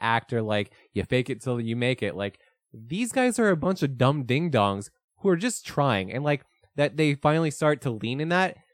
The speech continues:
And, and maybe it's not that the show learns h-, to lean into that, but it is the, you're introduced into them as a source of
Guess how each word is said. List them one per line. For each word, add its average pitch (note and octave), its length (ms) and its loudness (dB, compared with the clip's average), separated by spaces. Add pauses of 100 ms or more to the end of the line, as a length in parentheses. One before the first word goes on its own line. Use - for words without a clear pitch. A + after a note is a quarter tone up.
(420)
And, D#3 180 -4
and F3 140 -4
maybe G#3 300 -2
it's C#3 120 -2
not B2+ 300 0
that A2 300 -2
the G#2 80 -10
show G#2+ 520 -2
learns A2 880 -4
h-, - 80 -16 (560)
to D#3 140 0
lean D#3 240 0
into D#3 220 -2
that, D#3 280 2
but B2+ 240 0
it B2+ 140 -4
is B2+ 320 -2
the, A2+ 440 -4 (840)
you're B2 180 -2
introduced C3+ 420 -4
into B2 220 -8
them A#2 260 -2
as A2 320 -2
a G#2+ 120 -4
source G#2+ 440 -10
of F#2+ 640 -6